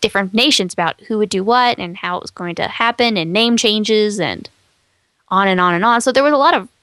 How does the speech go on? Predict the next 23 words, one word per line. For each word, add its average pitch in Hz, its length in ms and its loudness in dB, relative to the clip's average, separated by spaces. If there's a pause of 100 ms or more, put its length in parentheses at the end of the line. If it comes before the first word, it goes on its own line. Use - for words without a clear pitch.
hype 320 300 0
about 151 260 0
it 156 100 -2
before 208 300 0
it 208 60 0
even 190 220 -2
went 170 140 0
up. - 200 0
And 196 120 -2
then 190 140 2
obviously 190 460 -2
once 220 260 0
it's 196 100 -6
been 170 200 -2
up, 160 160 -2 (1400)
it's 208 160 -4
been 190 220 2
on 185 160 2
the, 175 240 0 (500)
on 269 140 2
the 240 100 2
radar 196 380 2
for 180 320 -4